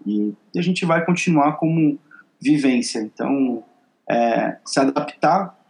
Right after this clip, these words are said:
a essa realidade e trazer o que, que ela nos deu de melhor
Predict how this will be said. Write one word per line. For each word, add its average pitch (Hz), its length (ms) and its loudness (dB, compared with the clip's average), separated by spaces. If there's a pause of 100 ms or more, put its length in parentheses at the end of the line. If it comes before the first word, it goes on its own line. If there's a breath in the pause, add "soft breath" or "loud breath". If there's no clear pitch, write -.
(180)
a 127 100 0
essa 135 220 -2
realidade 127 800 -2 (480)
e 131 420 0
trazer 139 320 0
o 147 60 2
que, 160 440 -2 (160)
que - 80 -2
ela 147 280 0 (500)
nos 160 240 0
deu 151 260 2
de 147 140 -2
melhor 160 460 0